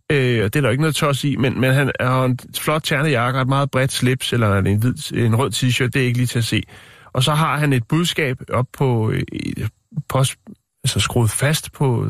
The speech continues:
toppen af bilen, hvor han har sat sådan en, en form for plade fast. Og så er der blandt andet heroppe, efter sigende, hvad jeg kan se, så er der altså installeret et toilet op på toppen. Og det har han fået synet. Og det er jo selvfølgelig fordi, at han har, øh, lavet den her installation, vi kan nærmest kalde det kunst.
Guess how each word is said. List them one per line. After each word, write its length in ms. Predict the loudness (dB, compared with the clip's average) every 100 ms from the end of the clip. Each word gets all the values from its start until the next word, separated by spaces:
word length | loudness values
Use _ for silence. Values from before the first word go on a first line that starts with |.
| -6 -6
toppen 300 | -2 0 2
af 100 | 0
bilen, 220 | 0 0
hvor 100 | 2
han 80 | 2
har 60 | 2
sat 200 | 0 0
sådan 260 | 0 0
en, 220 | 0 -2 -2
en 60 | -2
form 200 | -2 -2
for 120 | -4
plade 360 | -2 0 2 2
fast. 380 | 0 -2 -2 -12 _ -20 -20 _
Og 80 | -2
så 120 | 0
er 80 | 0
der 80 |
blandt 240 | 0 2 4
andet 220 | 2 2
heroppe, 400 | 2 2 -2 -2
efter 220 | -4 -2
sigende, 380 | -2 2 2 2
hvad 100 | 2
jeg 100 | 0
kan 60 | 0
se, 200 | -2 -4
så 140 | -2
er 100 | 0
der 60 | 0
altså 240 | -2 -2
installeret 460 | 0 0 2 0 2
et 80 | -2
toilet 540 | 0 2 2 0 -2 _
op 160 | -8 -4
på 60 | -4
toppen. 380 | 0 0 0 -4 -6 -16
Og 200 | -6 -2
det 100 | 0
har 80 | 0
han 160 | 0 0
fået 160 | -2
synet. 400 | 0 0 2 0 -2 -12 -18
Og 260 | -4 -2
det 60 | 0
er 40 |
jo 60 | 0
selvfølgelig 340 | 0 0 0 0
fordi, 260 | 0 0
at 80 | 2
han 160 | 2 2
har, 280 | 2 2 2
øh, 140 | 2
lavet 200 | 2 2
den 120 | 2
her 80 | 2
installation, 640 | 2 0 0 0 0 2
vi 60 | 0
kan 140 | 0
nærmest 260 | 0 0 0
kalde 180 | 0 0
det 100 | 0
kunst. 460 | -2 -2 -2 -8